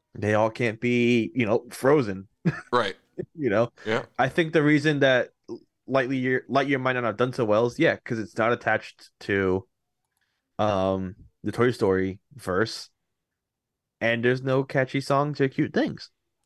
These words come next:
Speaker 1: You know, there's a, a weird cat that they might have tried to, like, make a, a thing,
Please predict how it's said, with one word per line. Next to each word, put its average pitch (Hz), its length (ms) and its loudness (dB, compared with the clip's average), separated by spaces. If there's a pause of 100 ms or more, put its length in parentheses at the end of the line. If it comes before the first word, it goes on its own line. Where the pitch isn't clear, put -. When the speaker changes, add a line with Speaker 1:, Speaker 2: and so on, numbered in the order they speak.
(380)
Speaker 1:
You 160 80 4
know, 143 60 4
there's 139 140 4
a, 123 160 2
a 117 80 4
weird 131 360 2
cat 143 400 -2
that 113 120 -4
they 113 120 0
might 104 180 0
have 104 100 0
tried 101 280 -2
to, 110 80 0
like, 98 220 -2
make 101 240 -2
a, 92 260 0
a - 40 -12
thing, 107 360 -8